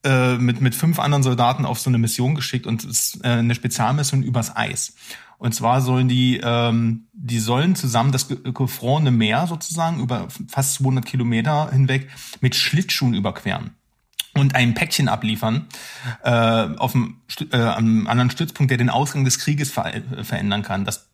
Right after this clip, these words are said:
Problem ist halt, das Eis ist halt zu dünn für Autos oder, äh, und, und, und dergleichen. Ist aber auch viel zu, ähm, d-, also das, dem bleibt halt nichts anderes übrig, äh, das, als da halt, ähm,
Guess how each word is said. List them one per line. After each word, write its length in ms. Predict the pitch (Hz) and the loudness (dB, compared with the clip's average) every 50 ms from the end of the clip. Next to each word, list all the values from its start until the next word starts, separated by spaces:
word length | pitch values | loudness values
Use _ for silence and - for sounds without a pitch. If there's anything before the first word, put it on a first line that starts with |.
| _ _ _ | _ _ _
Problem 300 | - 131 120 135 156 185 | -4 0 2 4 4 4
ist 100 | 156 147 | 4 4
halt, 140 | 151 143 135 | 4 4 2
das 260 | 127 - - - - | 0 -2 -4 -2 0
Eis 220 | 127 135 151 135 | 0 0 0 0
ist 140 | 143 131 - | 0 0 0
halt 140 | 127 117 - | 0 0 0
zu 80 | 131 | 0
dünn 200 | 123 135 151 185 | 2 4 4 4
für 380 | 185 - 143 131 127 123 120 110 98 - - - - - | 4 4 2 2 2 0 -2 -2 -6 -10 -14 -14 -8 -2
Autos 360 | - 131 143 151 156 131 135 | 0 0 2 2 0 0 0
oder, 340 | 120 120 113 110 104 78 - 110 107 | 0 0 2 2 0 0 -2 -6 -6
äh, 40 | - - - - - | -8 -10 -14 -14 -8
und, 380 | - 131 - - 127 127 127 | -8 -8 -4 -2 -2 -2 -2
und, 220 | - 131 131 123 110 | 0 0 0 0 0
und 380 | 101 123 120 113 131 - - | 0 -2 -2 -2 -4 -4 -4
dergleichen. 440 | 127 117 120 123 127 139 139 160 147 | -4 0 2 2 2 2 0 -2 -4
Ist 280 | - - - - - - | -4 -6 -12 -8 -4 0
aber 160 | 139 139 - | 0 2 2
auch 140 | 131 123 - | 0 -2 -4
viel 200 | - - 156 156 | -2 0 0 0
zu, 200 | - - 127 123 - - - _ _ _ _ _ - | 0 -2 -6 -8 -10 -14 -20 _ _ _ _ _ -2
ähm, 440 | 131 127 123 117 120 113 90 - 71 - - - | 0 0 2 2 0 0 -2 -4 -8 -12 -10 -6
d-, 240 | 139 135 - - | -4 -4 -4 -2
also 160 | - 127 127 127 | -2 -2 -2 0
das, 280 | 120 127 113 - - | 0 -2 -4 -4 -2
dem 120 | - 135 127 | 0 2 2
bleibt 180 | 135 143 139 | 4 2 2
halt 120 | 165 147 135 | 2 2 2
nichts 120 | 135 - | 2 0
anderes 240 | 117 127 123 127 - | 0 0 0 -2 -2
übrig, 360 | - 131 - - - - - | -4 -6 -6 -8 -10 -8 -6
äh, 160 | 120 92 117 107 | -4 -2 -2 -2
das, 240 | 120 127 - - | -2 -4 -4 -4
als 160 | - 123 110 - | -4 -4 -2 -2
da 260 | 123 113 120 117 117 | 0 2 2 2 2
halt, 300 | 117 113 110 113 - - - | 2 0 0 -2 -6 -6 -4
ähm, 520 | 113 113 113 107 110 110 113 110 110 - | -2 -2 0 0 2 0 0 0 -2 -8